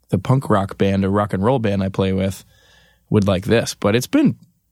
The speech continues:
well received. So it's exciting for me to see, you know, two avenues now.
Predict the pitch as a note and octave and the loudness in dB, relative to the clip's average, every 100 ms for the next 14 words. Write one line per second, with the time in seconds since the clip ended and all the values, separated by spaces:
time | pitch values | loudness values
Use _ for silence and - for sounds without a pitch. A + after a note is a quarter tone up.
0 | _ _ - B2 C#3+ A2+ - E3 G#2+ A#2 | _ _ 0 2 2 0 0 0 2 0
1 | G#2+ A2 - B2 C#3+ C3+ A#2 B2 A2+ G2 | 0 -2 -2 0 2 2 0 -2 -2 0
2 | C3+ A#2+ G2+ - G#2 G2 - G#2 F#2+ G#2 | 0 -2 -2 -2 -2 0 0 2 2 -2
3 | - - A1+ | -4 -6 -8